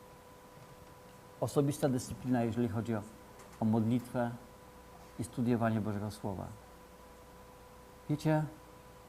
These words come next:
ja wiem, że jest trudno, mi też jest trudno. Jesteśmy zaganiani,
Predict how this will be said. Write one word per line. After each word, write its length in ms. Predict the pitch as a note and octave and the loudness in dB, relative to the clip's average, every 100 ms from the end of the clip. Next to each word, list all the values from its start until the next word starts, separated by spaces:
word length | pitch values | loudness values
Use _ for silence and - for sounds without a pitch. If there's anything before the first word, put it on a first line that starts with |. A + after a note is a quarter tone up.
| - - - - - - - - - - - - - - - | -20 -20 -20 -20 -20 -20 -20 -20 -20 -20 -20 -20 -20 -8 2
ja 120 | C#3 | 6
wiem, 220 | C3+ D#3 | 8 6
że 80 | C#3 | 6
jest 200 | D3+ - | 0 0
trudno, 340 | B2+ G2+ F#2 | 0 0 0
mi 120 | G#2 B2+ | 0 0
też 200 | D3+ A#2+ | -2 -4
jest 160 | G#2+ | -6
trudno. 340 | G#2+ G#2 G2 G2 A2+ | -6 -4 -4 -6 -10
Jesteśmy 360 | B2 - A#2 A2+ | -10 -8 -4 0
zaganiani, 640 | G2+ A#2+ A#2+ A#2+ A#2+ B2 | 4 4 6 4 4 4